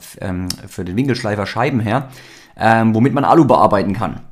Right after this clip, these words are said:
Also die haben mal angefangen, haben sie gesagt, so ging das wohl los mit Scheiben für, also das sind aus Metall Scheiben,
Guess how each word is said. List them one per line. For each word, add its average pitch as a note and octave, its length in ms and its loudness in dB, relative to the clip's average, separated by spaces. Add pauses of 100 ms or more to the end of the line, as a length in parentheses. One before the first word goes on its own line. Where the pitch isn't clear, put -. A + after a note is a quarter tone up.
(120)
Also A2+ 160 -4
die A#2 120 0
haben C3+ 140 0
mal C3 160 0
angefangen, C#3 480 -2
haben C3+ 120 -4
sie B2 80 -8
gesagt, B2+ 300 -4
so B2 40 -8
ging A#2+ 140 -2
das A2+ 140 -2
wohl G#2 120 -2
los A2+ 280 -2
mit A#2+ 120 -2
Scheiben A#2 540 -2
für, G#2+ 260 -4
also G2+ 140 -4
das G2+ 80 -6
sind - 420 -6
aus G2+ 220 -6
Metall G#2+ 360 -2
Scheiben, C#3+ 420 -4